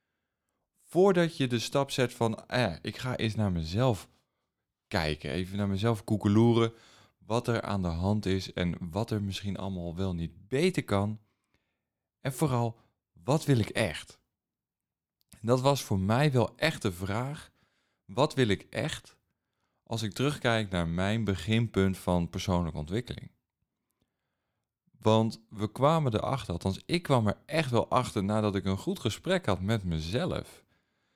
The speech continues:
Van, "Ja, maar wat, wat heb ik nou eigenlijk allemaal geleerd? Waar komt het eigenlijk door dat ik nu doe wat ik nu doe? En waarom ben ik eigenlijk niet zo helemaal happy? En wat kan ik wel gaan doen om happy te worden?"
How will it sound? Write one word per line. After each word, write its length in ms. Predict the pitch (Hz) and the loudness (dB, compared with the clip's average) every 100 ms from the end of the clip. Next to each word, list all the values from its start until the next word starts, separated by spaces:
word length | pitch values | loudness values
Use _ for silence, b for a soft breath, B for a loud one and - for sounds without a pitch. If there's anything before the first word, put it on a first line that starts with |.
| _ _ _ _ | _ _ _ _
Van, 320 | - 101 92 - _ _ | -2 0 0 -6 _ _
"Ja, 200 | 107 107 | -2 0
maar 180 | 98 - | 0 -2
wat, 360 | 92 101 101 90 82 - | -2 -2 -2 -4 -10 -10
wat 100 | 104 | -6
heb 120 | 135 | -4
ik 80 | 135 | -2
nou 120 | 131 | 0
eigenlijk 200 | 123 120 | 0 0
allemaal 340 | 110 107 85 85 | 0 0 0 -2
geleerd? 400 | 90 104 76 78 | 0 0 0 -2
Waar 300 | 101 107 - _ _ _ - | -2 -2 -6 _ _ _ -8
komt 200 | 123 123 | -6 -4
het 100 | - | -2
eigenlijk 300 | 92 101 92 | -2 -2 0
door 140 | 95 | 0
dat 140 | 92 | 0
ik 140 | 87 80 | -4 -4
nu 180 | 101 92 | -4 0
doe 180 | 98 | 0
wat 140 | 92 87 | 2 0
ik 80 | 82 | -2
nu 160 | 82 | -4
doe? 320 | - 98 135 | -2 -2 -2
En 300 | - 87 76 | -4 -4 -4
waarom 300 | 80 95 92 | -4 -2 -2
ben 140 | 87 87 | -2 -2
ik 100 | 82 | -2
eigenlijk 380 | 92 90 82 82 | -4 -4 -6 -6
niet 140 | 87 | -6
zo 100 | 87 | -4
helemaal 320 | 87 82 76 | -4 -2 -4
happy? 420 | 73 85 - 185 - _ _ _ _ _ _ _ _ _ | -4 -4 -2 -4 -6 _ _ _ _ _ _ _ _ _
En 160 | 98 | -2
wat 220 | 104 156 - | 0 0 0
kan 180 | 127 | 0
ik 100 | 104 | 0
wel 260 | 85 98 139 | 0 4 4
gaan 160 | 123 120 | 4 2
doen 180 | 113 | 2
om 140 | 92 98 | 0 0
happy 260 | 101 104 | 0 -2
te 160 | 92 85 | -4 -2
worden?" 380 | 80 95 87 | 2 2 2